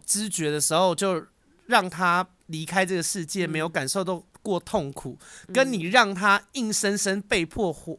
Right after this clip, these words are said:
Speaker 1: 活，活下来，
Speaker 2: 嗯。
Speaker 1: 感受一辈子的痛苦，
Speaker 2: 嗯。
Speaker 1: 一定是后面这个会让你下地狱。
Speaker 2: 对。<laughs> 对。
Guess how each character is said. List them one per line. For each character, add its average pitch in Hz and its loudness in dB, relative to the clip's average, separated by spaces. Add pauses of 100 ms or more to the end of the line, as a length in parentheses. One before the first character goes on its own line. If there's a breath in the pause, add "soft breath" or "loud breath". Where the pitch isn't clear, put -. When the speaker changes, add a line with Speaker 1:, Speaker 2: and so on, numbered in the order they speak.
Speaker 1:
活， 156 -4
活 160 -2
下 175 2
来， 120 -4
Speaker 2:
嗯。 175 -16
Speaker 1:
感 160 6
受 190 4
一 - -12
辈 175 0
子 143 -2
的 139 -2
痛 139 -4
苦， - -14
Speaker 2:
嗯。 180 -14
Speaker 1:
一 190 -8
定 185 -4
是 202 0
后 208 0
面 180 0
这 156 -4
个 139 -4
会 151 -2
让 139 -2
你 139 -12
下 117 -6
地 107 -10
狱。 110 -12
Speaker 2:
对。 147 -18 (800)
<laughs> 262 -8 (280)
对。 156 -18